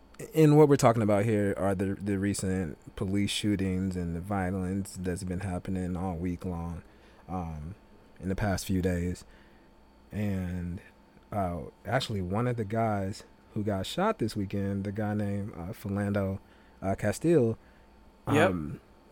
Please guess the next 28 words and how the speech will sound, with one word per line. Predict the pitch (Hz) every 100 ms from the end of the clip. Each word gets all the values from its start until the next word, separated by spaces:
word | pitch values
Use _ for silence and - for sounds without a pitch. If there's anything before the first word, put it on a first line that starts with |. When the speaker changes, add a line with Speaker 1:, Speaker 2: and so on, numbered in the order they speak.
| - -
Speaker 1:
he, | - 120 107 101
he | 113
was | 110 -
from | 139
Saint | - 147 135
Louis. | 127 104 104 143 - - - - - - - - - - - - - - -
And | 123
so, | - 110
you | 123
know, | 104
of | 101
course, | 117
that | - 120
hits | 107 95
home. | - 90 95 101 - - - - -
Uh, | 92
somebody | - 104 98
from | -
Saint | 101 95
Louis | 95 92 92 95 - -
getting | 98 92 90 85
gunned | 104 85 85
down | 85 87 92
again. | 90 85 90 104 - - - -
And, | - 104 98 95 92 85 73 71
uh, | 73 60 64 - - - - -
but | 113 113 107 -
what | 113 113